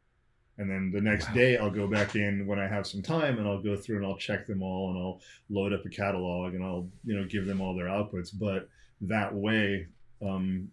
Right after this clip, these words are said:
Speaker 1: they can be posted soon. I mean, we, for what I do, most people forget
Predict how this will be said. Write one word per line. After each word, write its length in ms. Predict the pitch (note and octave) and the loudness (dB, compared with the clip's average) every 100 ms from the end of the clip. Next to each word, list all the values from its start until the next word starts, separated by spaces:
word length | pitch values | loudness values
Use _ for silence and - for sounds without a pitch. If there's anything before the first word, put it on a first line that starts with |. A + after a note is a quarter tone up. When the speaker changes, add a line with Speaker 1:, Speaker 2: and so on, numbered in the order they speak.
| G#2 | -4
Speaker 1:
they 140 | G2 | -2
can 160 | F#2+ G2+ | -2 -2
be 140 | F#2 F2 | -2 -2
posted 560 | G#2 G2+ - F2+ E2+ - _ _ _ _ _ _ _ _ _ | -2 0 -2 -4 -4 -10 _ _ _ _ _ _ _ _ _
soon. 340 | - E3 C3+ F#2 | -4 2 2 2
I 40 | |
mean, 180 | B2 B2 | 2 4
we, 320 | C3+ C#3 C3+ - - - - _ _ | 6 4 2 -4 -20 -20 -20 _ _
for 260 | - - C3 | -14 2 6
what 160 | B2+ C3 | 8 8
I 120 | A#2 | 6
do, 300 | G#2+ C#3 C#3+ | 6 4 4
most 280 | A#2 B2+ - | 4 2 2
people 200 | C3+ B2+ | 0 0
forget 680 | - G2 F2+ A#2 A#2 A2 | 0 -4 0 2 4 2